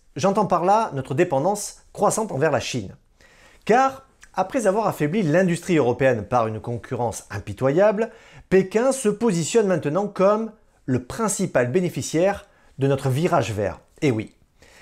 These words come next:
avec ses plans ambitieux tels que China Standard deux mille trente-cinq, la Chine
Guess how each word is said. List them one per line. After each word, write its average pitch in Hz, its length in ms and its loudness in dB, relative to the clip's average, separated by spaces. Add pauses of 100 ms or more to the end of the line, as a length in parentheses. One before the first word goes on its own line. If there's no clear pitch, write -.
(160)
avec 208 280 4
ses 196 160 2
plans 185 140 4
ambitieux 147 420 0
tels 120 220 2
que 110 320 0
China 165 280 4
Standard 147 400 2
deux 127 80 0
mille 123 120 -2
trente-cinq, 165 600 -4 (320)
la 135 140 4
Chine 226 460 0